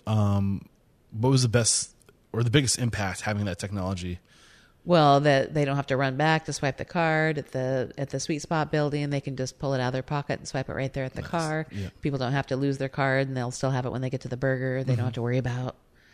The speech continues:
Speaker 2: you know, they have to worry
Speaker 1: Nice.
Speaker 2: about not getting it back in time.
Speaker 1: Cool. All right. This is the last question. It's a doozy. Are you ready for it?
Speaker 2: Yes.
Speaker 1: If you got the news, you'd be leaving this world tomorrow. All the memories of you, your work,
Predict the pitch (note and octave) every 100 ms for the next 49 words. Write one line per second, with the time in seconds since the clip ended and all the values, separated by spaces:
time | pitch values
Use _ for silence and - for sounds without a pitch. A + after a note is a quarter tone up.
0 | - _ _ - B2 B2 B2 - B2+ B2+
1 | C3 C3 B2 A2 A#2 - B2 A2+ A2 C3
2 | B2+ A2+ - B2 A#2+ C3+ C#3+ - _ _
3 | - B2 - - - - - B2 A2+ B2+
4 | - C3 B2 A#2 A2+ A2+ - A2 - G2+
5 | F#2 F#2+ G2+ F2+ G#2 G#2 F#2 E2+ E2+ F#2
6 | F#2 F2+ F2 - G1+ G1+ - - _ _
7 | _ _ _ D#3+ A#2 G#2+ - - - C3+
8 | C3 C3+ C#3+ C3+ C3 A#2+ G2+ G#2 B2 A#2
9 | A#2 A2 B2+ C#3 B2 - A2 G#2+ G2 G2
10 | - G2+ E2+ E2+ D2 - G#2 G#2+ G#2 G#2
11 | G2 F#2+ G#2 B2+ A#2+ G#2 G#2+ G2+ A2 G#2
12 | G#2+